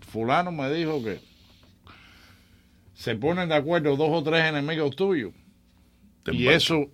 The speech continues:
Speaker 1: y eso de pronto está tres veces en un file del F B I, y cuando van a buscarte para algo, o para interrogarte para algo, ellos toman en consideración, "Oh, este tipo es un white Peter." Eso,
Speaker 2: Yeah.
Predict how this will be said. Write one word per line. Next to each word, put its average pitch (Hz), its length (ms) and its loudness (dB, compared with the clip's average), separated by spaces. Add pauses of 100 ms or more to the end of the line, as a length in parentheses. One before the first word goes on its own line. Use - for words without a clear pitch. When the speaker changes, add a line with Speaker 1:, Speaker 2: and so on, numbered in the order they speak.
(160)
Speaker 1:
y 120 180 2
eso 160 320 4
de 135 80 0
pronto 156 360 -2
está 151 380 0
tres 147 320 2
veces 165 360 0
en 131 80 -2
un 143 120 -2
file 160 440 2
del 135 140 0
F 151 200 -4
B 180 320 0
I, 180 80 -10 (880)
y 120 40 -2
cuando 120 380 -2
van 143 200 2
a 175 60 4
buscarte 160 580 0
para 123 320 2
algo, 117 320 0
o 104 80 -8
para 110 240 0 (140)
interrogarte 127 640 -2
para 151 160 6
algo, 196 180 4
ellos 143 140 2
toman 147 220 0
en 139 60 -6
consideración, 131 640 2
"Oh, 120 380 0
este 107 220 -4
tipo 135 260 -2
es 135 80 0
un 143 100 -2
white 110 280 0
Peter." 113 240 -4 (640)
Eso, 117 300 -4
Speaker 2:
Yeah. - 100 -20